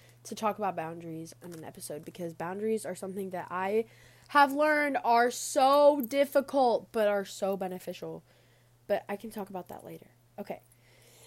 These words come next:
But apologies can go a long way with people. I mean, if they are naturally apologetic and sympathize with you or empathize.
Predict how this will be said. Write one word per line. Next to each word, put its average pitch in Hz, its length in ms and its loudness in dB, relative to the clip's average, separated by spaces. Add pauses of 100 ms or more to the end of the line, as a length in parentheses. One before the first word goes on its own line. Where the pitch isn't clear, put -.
(160)
But 339 100 4
apologies 359 680 8
can 311 280 0
go 254 260 2
a 330 40 2
long 247 300 0
way 214 240 2
with 208 260 -6
people. - 500 -14 (200)
I 240 60 -10
mean, 214 280 -2
if - 280 -10
they 180 200 -2
are 160 220 -6
naturally 170 800 -8 (720)
apologetic 190 960 -2 (160)
and 170 440 -10
sympathize 190 560 -8
with 170 140 -16
you 160 380 -10
or - 200 -16
empathize. 175 580 -16